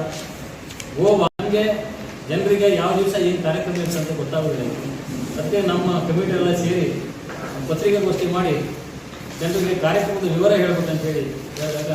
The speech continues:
ಅದು, ಅದ್ರ ಸಲುವಾಗಿ ನಾನು ಪತ್ರಿಕಾಗೋಷ್ಠಿ ಕರೆದಿದ್ದೆ. ಮತ್ತೇನಂತ ಹೇಳಿದ್ರೆ ಧಾರ್ಮಿಕ ಕಾರ್ಯಕ್ರಮನೂ ಇದೆ,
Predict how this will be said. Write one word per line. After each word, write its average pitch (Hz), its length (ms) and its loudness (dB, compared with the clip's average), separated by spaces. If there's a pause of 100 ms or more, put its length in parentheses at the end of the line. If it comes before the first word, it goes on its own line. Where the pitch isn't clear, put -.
(920)
ಅದು, 147 160 -6
ಅದ್ರ 165 120 2
ಸಲುವಾಗಿ 170 340 2
ನಾನು 151 340 0
ಪತ್ರಿಕಾಗೋಷ್ಠಿ 156 460 -2
ಕರೆದಿದ್ದೆ. 127 400 -6 (480)
ಮತ್ತೇನಂತ 202 400 0
ಹೇಳಿದ್ರೆ 175 300 -4 (560)
ಧಾರ್ಮಿಕ 202 440 2
ಕಾರ್ಯಕ್ರಮನೂ 170 440 0
ಇದೆ, 147 140 -2